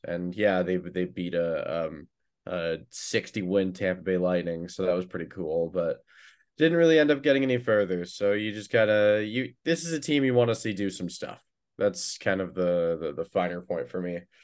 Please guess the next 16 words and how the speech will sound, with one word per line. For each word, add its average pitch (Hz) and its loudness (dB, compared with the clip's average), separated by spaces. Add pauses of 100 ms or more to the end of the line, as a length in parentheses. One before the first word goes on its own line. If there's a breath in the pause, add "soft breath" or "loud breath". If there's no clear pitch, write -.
(400 soft breath)
But 170 6
you 156 -6
mentioned 202 2
rook-, 196 -2
you 147 0
mentioned 165 2
rookie 123 0
camps. 113 2
Do - -8
you 123 0
wanna 151 2
go 160 6
that 160 6
way 170 8
right 175 2
away? 190 -4